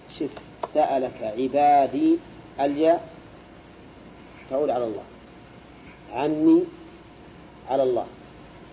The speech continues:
فإني قريب. ما قال فقل إني قريب، فقل إني قريب. فبعضهم قال إنه على تقدير قل،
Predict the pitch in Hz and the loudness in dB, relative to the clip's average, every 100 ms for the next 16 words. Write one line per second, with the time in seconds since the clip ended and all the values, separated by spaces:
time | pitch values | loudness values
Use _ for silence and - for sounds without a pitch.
0 | - - 135 165 156 147 143 151 175 180 | -20 -4 0 2 2 0 2 4 6 4
1 | 147 143 135 127 110 113 110 - - - | 2 0 0 -2 -2 -4 -4 -8 -18 -20
2 | - - - - - - - - - - | -20 -20 -20 -20 -20 -20 -20 -20 -20 -20
3 | - - 120 185 175 175 156 - - - | -20 -10 -2 -2 2 2 2 0 -2 -2
4 | 151 - 131 123 120 110 110 98 - - | -4 -4 -6 -2 -2 -2 -8 -10 -16 -20
5 | - - - - - - 139 139 139 - | -20 -20 -20 -20 -20 -20 -20 -18 -18 -20
6 | - - - - - - 123 147 147 139 | -20 -20 -20 -20 -20 -8 -6 -2 -4 -2
7 | 139 131 113 104 92 - - - - - | -2 0 -2 -8 -10 -16 -20 -20 -20 -20
8 | - - - - - - - - - - | -20 -20 -20 -20 -20 -20 -20 -20 -20 -20
9 | - - 123 127 160 143 139 143 151 - | -20 -14 -4 2 2 2 0 -2 -4 -10
10 | - - - - - - - - - 143 | -20 -20 -20 -20 -20 -20 -20 -12 2 4
11 | 151 143 - - - 135 135 127 135 143 | 4 2 -10 -10 -4 -2 -2 -4 -4 -2
12 | 123 135 131 127 139 139 117 135 | 0 0 -2 -8 -4 -4 -4 -6